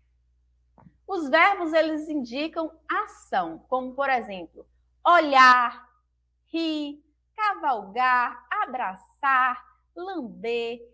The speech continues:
regar, chutar, indicação, indica movimento aí neste caso, né?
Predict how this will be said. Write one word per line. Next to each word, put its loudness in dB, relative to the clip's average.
regar, 0
chutar, -2
indicação, -6
indica -8
movimento -4
aí -2
neste -8
caso, -4
né? -4